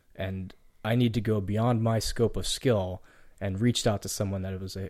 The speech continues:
a huge, uh, asset to me throughout the entire year. So I did get some help with this too. Um, so I was still talking to him while I was down there and trying to figure out, how do I heal myself? How do I heal my life?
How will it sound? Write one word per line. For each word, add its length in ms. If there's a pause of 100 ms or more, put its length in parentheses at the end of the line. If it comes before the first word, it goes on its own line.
a 20
huge, 960 (140)
uh, 420
asset 400
to 120
me 220 (320)
throughout 260
the 60
entire 320
year. 320 (360)
So 200
I 140
did 300
get 160
some 160
help 240
with 100
this 220
too. 180 (840)
Um, 220
so 120
I 20
was 80
still 140
talking 380
to 100
him 480
while 160
I 60
was 160
down 240
there 140
and 180
trying 320
to 80
figure 360
out, 300 (960)
how 180
do 160
I 100
heal 400
myself? 840 (300)
How 200
do 140
I 80
heal 380
my 200
life? 580